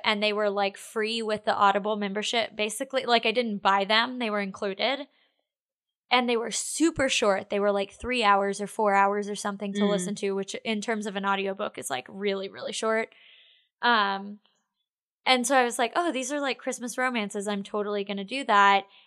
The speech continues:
Speaker 1: And this was, like, around the time of year that I was, like, running around, running a bunch of, like, Christmas related errands, like
Speaker 2: Ugh.
Speaker 1: doing Christmas shopping or, like, on my way to, like, my work holiday party or, like, friend stuff or whatever.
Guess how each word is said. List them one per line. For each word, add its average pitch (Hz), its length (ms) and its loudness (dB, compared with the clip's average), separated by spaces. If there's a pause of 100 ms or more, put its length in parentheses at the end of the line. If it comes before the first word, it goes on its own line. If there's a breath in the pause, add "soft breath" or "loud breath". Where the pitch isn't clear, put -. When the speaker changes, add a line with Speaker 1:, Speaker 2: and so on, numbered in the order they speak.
(140)
Speaker 1:
And 220 180 4
this 233 180 -2
was, 247 160 -4
like, 220 180 4
around 202 320 2
the 202 80 -2
time 202 220 0
of 196 120 -8
year 202 180 -2
that 202 140 -2
I 196 120 4
was, 196 160 -6
like, 202 200 -2
running 202 360 2
around, 196 520 -2
running 202 300 -4
a 208 60 -4
bunch 196 240 -4
of, 202 100 -14
like, 214 180 -8
Christmas 220 480 -6
related 202 560 -2
errands, 254 640 -2
like 226 240 10
Speaker 2:
Ugh. - 100 -18 (420 loud breath)
Speaker 1:
doing 208 220 0
Christmas 302 400 0
shopping 254 580 4
or, 220 220 0
like, 202 280 4 (420 soft breath)
on 226 200 10
my 220 140 4
way 208 200 0
to, 208 100 -4
like, 202 220 2
my 202 120 0
work 196 220 -2
holiday 277 460 6
party 240 640 2
or, 214 280 0
like, 202 300 0
friend 254 380 0
stuff 220 500 0
or 202 100 0
whatever. 214 880 2